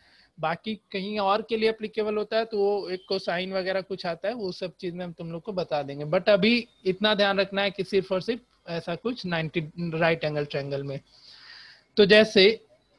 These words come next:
एबीसी एक right angle triangle है, ये theta है, तो sin square theta कितना हो जाएगा? ए बी स्क्वायर डिवाइडेड बाय ए सी स्क्वायर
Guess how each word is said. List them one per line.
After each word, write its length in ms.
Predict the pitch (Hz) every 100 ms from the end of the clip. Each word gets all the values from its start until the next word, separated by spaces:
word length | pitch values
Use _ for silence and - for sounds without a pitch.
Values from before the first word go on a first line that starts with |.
| -
एबीसी 500 | 196 190 226 226 226
एक 160 | 220
right 280 | 220 185 196
angle 220 | 208 208
triangle 420 | 202 196 180 170 160
है, 160 | 180 - _ _ _ _ _ _ _ _ _ _ _ -
ये 180 | 185 190
theta 280 | 196 185 190 160
है, 220 | 139 131 _ _ -
तो 60 |
sin 320 | 170 196 202 208
square 320 | - 214 214
theta 240 | 214 220 214
कितना 240 | 226 240
हो 100 | 220
जाएगा? 420 | 175 151 147 143 - _ _ _ _ _ _ _ _ _ _ _ _ _
ए 160 | 180 180
बी 260 | 180 208 208
स्क्वायर 520 | - 202 196 247 262 _ _ _ -
डिवाइडेड 480 | 160 175 180 180 180
बाय 300 | 202 233 285 _ _ _ _ -
ए 100 | 185
सी 280 | 185 220 220
स्क्वायर 380 | - 226 226